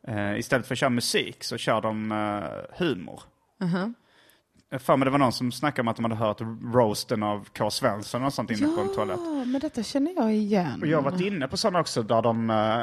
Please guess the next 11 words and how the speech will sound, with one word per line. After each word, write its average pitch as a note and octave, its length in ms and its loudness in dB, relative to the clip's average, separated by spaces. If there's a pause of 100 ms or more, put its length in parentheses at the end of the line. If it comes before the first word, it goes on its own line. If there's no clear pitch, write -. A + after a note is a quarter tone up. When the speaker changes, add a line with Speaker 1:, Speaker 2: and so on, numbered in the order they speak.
(100)
Speaker 1:
där A#2+ 140 -2
de A#2 120 0
har A2+ 60 0
kört A#2+ 440 0
liksom A#2+ 360 -6
kul, B2 540 0 (120)
där C#3+ 140 4
de D3 60 6
har D#3 40 6
kört, - 380 2
eh, C3 320 4